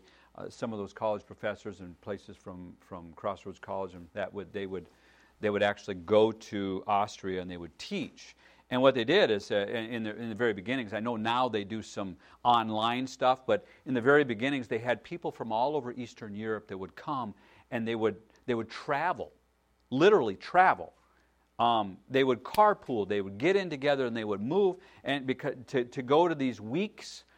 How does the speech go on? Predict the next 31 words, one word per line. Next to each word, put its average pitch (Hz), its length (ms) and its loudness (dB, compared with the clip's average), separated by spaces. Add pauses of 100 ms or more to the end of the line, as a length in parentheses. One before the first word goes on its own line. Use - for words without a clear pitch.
or 113 100 0
weekends 165 640 -2
of 127 120 -4
things, 151 320 -2
people 175 280 -4
who 151 200 0
are, 131 220 2 (220)
are 117 200 2
Christian 170 600 -4
leaders 151 380 0
within 156 400 -2
their 147 160 4
countries, 156 680 -6
within 160 440 -4 (320)
various 147 420 2
towns 160 460 2
and 139 120 -2
things 143 200 -4
like 131 180 2
that, 135 220 2
but 127 100 -6
they 135 80 0
would 117 180 -2
head 165 420 -2
to 147 280 -4
Vienna, 131 320 -4
Austria, 120 540 -2 (380)
to 113 300 0 (100)
Haus 156 340 2
Edelweiss, 110 680 2 (400)
and 127 460 0